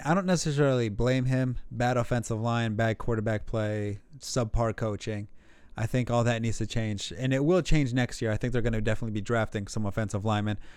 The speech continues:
or getting some through free agency. Dak will come back, and, uh, I think it'll be, uh, good from here on out for Zeke. I think he'll be all right.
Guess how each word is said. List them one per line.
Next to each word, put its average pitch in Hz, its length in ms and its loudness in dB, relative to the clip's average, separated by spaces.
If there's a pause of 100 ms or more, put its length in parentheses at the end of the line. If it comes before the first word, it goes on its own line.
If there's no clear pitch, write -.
(140)
or 113 140 0 (280)
getting 120 240 2
some 113 340 -2
through 117 120 0
free 113 240 0
agency. 110 420 0
Dak 110 300 0
will 107 100 0
come 107 240 -2
back, 104 400 0 (460)
and, 98 320 -2
uh, 92 380 0
I 110 100 -4
think 120 260 -2
it'll 117 240 2
be, 104 240 0 (1120)
uh, 110 300 2 (580)
good 185 260 12
from 156 180 6
here 156 180 8
on 135 160 8
out 127 160 4
for 113 160 2
Zeke. 107 400 4
I 113 80 2
think 110 220 0
he'll 120 140 2
be 107 140 2
all 98 120 0
right. 95 300 -2